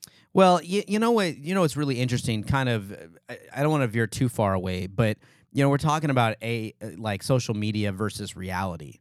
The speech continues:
You know, the A I and everything with, but it really, that's what it comes down to.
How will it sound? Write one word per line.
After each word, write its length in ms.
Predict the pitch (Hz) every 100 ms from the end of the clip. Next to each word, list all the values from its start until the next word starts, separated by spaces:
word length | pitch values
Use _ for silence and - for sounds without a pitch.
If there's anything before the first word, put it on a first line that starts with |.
| _ _ -
You 140 | 101
know, 240 | 92 90
the 200 | 92 104 104
A 180 | 110
I 240 | 104 101 98
and 180 | 95 95
everything 360 | 92 - 92
with, 100 | 90 - - _ _
but 220 | 123 113 -
it 380 | 65 - 127 120
really, 400 | 131 165 185 131
that's 280 | 120 131
what 100 | 147
it 60 | 117
comes 220 | 117 101
down 240 | 101 92
to. 120 | 95